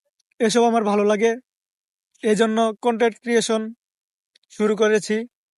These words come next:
বলতে গেলে ভিডিও বানানো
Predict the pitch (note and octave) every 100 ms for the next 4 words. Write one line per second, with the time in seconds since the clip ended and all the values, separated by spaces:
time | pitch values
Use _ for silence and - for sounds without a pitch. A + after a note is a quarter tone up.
0 | _ _ _ _ _ _ _ _ _ _
1 | _ _ _ _ _ _ - A3 A#3 C4
2 | C4 C4+ C#4+ A#3 - A#3 F3+ A3 C4 C4+
3 | C4